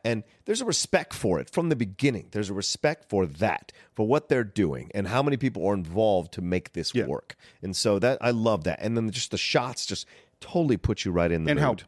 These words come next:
Speaker 2: powerful and dangerous and actually serious all this is
Speaker 1: Yeah.
Speaker 2: to, like, really fun music about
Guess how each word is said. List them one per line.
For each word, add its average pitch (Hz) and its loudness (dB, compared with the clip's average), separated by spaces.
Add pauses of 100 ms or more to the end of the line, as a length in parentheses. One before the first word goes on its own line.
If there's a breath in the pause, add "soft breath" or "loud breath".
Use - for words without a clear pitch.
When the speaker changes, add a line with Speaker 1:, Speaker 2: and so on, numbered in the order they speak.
(120)
Speaker 2:
powerful 190 0
and - -6
dangerous 151 0
and 87 -8
actually 120 -2
serious 120 0
all 113 2
this 113 0
is 113 2
Speaker 1:
Yeah. 147 2 (480 soft breath)
Speaker 2:
to, 151 2
like, 123 2
really 113 2
fun 110 -2 (200)
music 95 0
about 95 -6